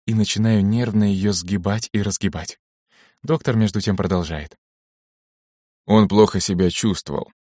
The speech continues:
надеялся найти приют в отеле, но вы его не впустили, оставили на улице.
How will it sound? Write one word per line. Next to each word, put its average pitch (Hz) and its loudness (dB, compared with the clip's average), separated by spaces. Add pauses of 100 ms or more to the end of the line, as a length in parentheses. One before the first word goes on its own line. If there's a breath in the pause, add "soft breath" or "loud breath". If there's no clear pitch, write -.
(140)
надеялся 92 2
найти 90 0
приют 85 -2
в 78 -2
отеле, 92 2
но 82 0 (800)
вы 143 -2
его 110 2
не 120 2
впустили, - -10 (360)
оставили 87 2
на 78 -4
улице. - -14